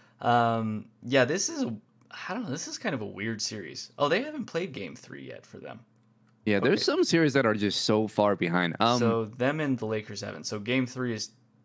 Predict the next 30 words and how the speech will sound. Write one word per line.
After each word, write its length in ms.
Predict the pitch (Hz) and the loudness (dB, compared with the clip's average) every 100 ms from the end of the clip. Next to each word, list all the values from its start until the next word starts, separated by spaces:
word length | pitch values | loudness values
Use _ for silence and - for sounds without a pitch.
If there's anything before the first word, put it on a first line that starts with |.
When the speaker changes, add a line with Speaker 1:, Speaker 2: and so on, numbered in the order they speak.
| _ _ | _ _
Speaker 1:
this 180 | 110 - | -8 -4
afternoon. 800 | 107 104 - 104 98 90 87 110 _ _ _ 120 - | -2 -4 -8 -10 -8 -8 -10 -12 _ _ _ -6 -4
Speaker 2:
Oh. 60 | 110 | -2
Speaker 1:
Um, 400 | 107 104 101 - - | -2 -2 -4 -8 -6
is 260 | 120 107 | -4 -2
Giannis 460 | 113 120 151 170 - _ _ _ _ _ _ - _ | 0 0 0 -4 -10 _ _ _ _ _ _ -20 _
playing? 560 | - 113 139 208 226 220 | -8 -4 -4 -4 -6 -8
Question 400 | - - 220 226 | -8 -10 -8 0
Speaker 2:
No. 160 | 160 87 76 | 2 4 0
Speaker 1:
mark? 220 | - - _ _ _ _ | -6 -20 _ _ _ _
He's 200 | - 120 | -6 -2
not. 200 | 117 151 | 0 2
Speaker 2:
I, 200 | 98 196 - | 2 4 2
I'm, 220 | 110 113 | 2 2
I'm 240 | - 90 107 | 2 4 4
assuming 360 | 107 131 113 | 4 4 4
Giannis 440 | 95 90 87 87 85 | 4 4 4 0 0
is 80 | 80 | 2
out. 260 | 65 - _ _ _ _ _ _ - | 2 0 _ _ _ _ _ _ -18
Speaker 1:
Oh, 280 | - - 131 - _ _ _ _ _ _ | -12 -10 -10 -16 _ _ _ _ _ _
all 180 | 95 101 | -12 -8
right. 240 | 107 143 135 _ _ - | -6 -8 -12 _ _ -8
Um, 600 | 110 107 107 107 107 104 - _ _ _ _ _ _ _ _ - | -4 -2 -2 -4 -6 -12 -16 _ _ _ _ _ _ _ _ -8
well, 100 | 110 | -4
I 80 | 113 | -2
mean, 140 | 113 | 0
this 240 | 135 - - _ _ _ - | -2 -4 -12 _ _ _ -10
could 260 | - 135 | -4 -2
be 160 | 190 151 | -2 -2
interesting, 720 | 143 - 202 - 151 185 202 | -2 -4 -6 -6 -8 -8 -10